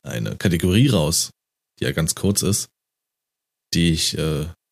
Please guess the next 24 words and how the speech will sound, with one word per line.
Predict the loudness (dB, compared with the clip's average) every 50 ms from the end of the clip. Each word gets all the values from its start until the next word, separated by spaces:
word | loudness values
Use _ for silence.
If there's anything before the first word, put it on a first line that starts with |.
| _ _
beibehalten | -2 0 2 4 4 4 2 2 0 -2 -6
wollte, | -6 -6 -6 -4
und | -4 -4
zwar | -2 -2 -2
das | -2 0
unnütze | 4 6 6 8 8 6 4 2 0 0
Wissen. | 2 0 0 -2 -4 -8 -10 _ _ _ _ _ _ _ _ _ _ _ _ _ _ _ -12 -12 -12 _ _ _ _ _ _ _ _ _ _ _ _ _ _ _ _ _ _ _
Gibt's | -8 -4 0
jetzt | 0 0 0 0
nochmal | -2 -2 -2 -2 -4 -8 -10 _
am | -6 -4 -2 -2
Ende | 0 2 2 2 0 0 -4 _ _ _
exklusiv | -2 -2 -2 -2 -2 -2 0 0 2 2 2 2 0 0 -2 -6 -10 -12 _ _ _ 0
nur | 0 2 0 0 -4 -8 _ _ -12
für | -8 -6 -4 -4 -4 -2 -2
euch. | -2 -2 -2 -4 -10 -20 -20 _ _ _ _ _ _ _ _ _ _ _ _ _ _ _ _ _ _ _ _ _ 2
Laut | 2 4 4
einer | 4 4
Studie | 4 4 4 6 6 6 6 4 4 2 -2 -6 _ _ _ 0
erhöhen | 2 2 4 4 6 6 6 6 4
Leitgetränke | 4 4 4 2 2 0 -2 -4 -4 -4 -2 0 2 2 2 4 4 2 2
das | 2 2 0 0 -2 -6 -10 -14 -12 _
Krebsrisiko | -4 -2 2 2 2 2 2 0 0 0 2 2 2 2 0 0 2 0 0 0 0 0
deutlich. | 2 2 2 2 0 -4 -6 -6 -6 -6